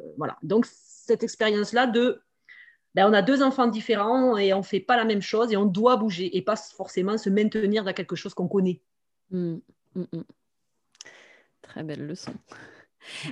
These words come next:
Speaker 2: Est-ce que l'image que tu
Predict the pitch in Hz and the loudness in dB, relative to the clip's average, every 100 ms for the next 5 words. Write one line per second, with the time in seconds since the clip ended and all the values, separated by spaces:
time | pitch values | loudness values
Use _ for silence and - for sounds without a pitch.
0 | - - 349 - 339 285 311 - _ - | -2 2 2 0 0 4 4 0 _ 0
1 | 214 220 277 208 254 330 185 165 _ - | 2 4 4 4 4 0 -2 -6 _ -10
2 | 214 - - | -10 -8 -12